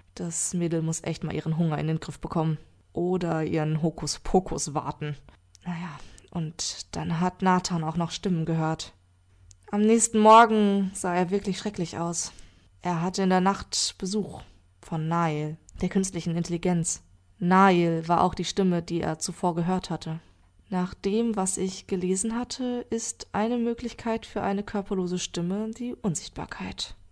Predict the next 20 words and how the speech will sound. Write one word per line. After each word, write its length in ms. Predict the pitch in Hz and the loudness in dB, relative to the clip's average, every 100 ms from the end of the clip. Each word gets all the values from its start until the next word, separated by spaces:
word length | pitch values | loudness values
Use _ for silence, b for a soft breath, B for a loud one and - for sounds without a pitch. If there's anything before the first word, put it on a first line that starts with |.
| _ - _ | _ -20 _
Wie 200 | - 202 | -2 -2
gut, 500 | 190 - 220 254 - | 0 -4 -2 -2 -2
dass 220 | 190 190 - | -2 0 -2
meine 440 | 185 190 175 175 - | -2 0 0 -2 -4
kleine 420 | - 202 240 247 | -2 0 2 0
achtbeinige 560 | 196 - 190 180 180 | -2 -2 -2 0 0
Freundin 560 | 185 - 180 175 175 170 | -4 -2 0 0 0 0
mir 160 | 170 175 | -2 -2
ermöglichen 580 | 165 180 - 196 208 | -2 -2 -4 -6 -6
kann, 420 | 196 202 202 208 202 | -6 -6 -4 -6 -6
Unsichtbares 920 | 214 208 208 208 - - 202 - - | -6 -4 -4 -10 -12 -10 -10 -8 -10
zu 160 | - 233 | -8 -8
sehen. 420 | 226 156 156 180 b b b _ - | -6 -8 -8 -10 b b b _ -6
Als 180 | 185 | -4
er 80 | 190 | -2
sich 420 | 180 185 180 - | 2 0 0 -4
also 300 | 190 180 175 | -2 -2 -2
wieder 220 | 180 175 175 | -2 0 0
komisch 500 | - 214 190 185 - | 2 2 4 2 0
umdrehte, 840 | - 202 185 180 175 - 180 180 | 0 2 2 2 0 0 0 -2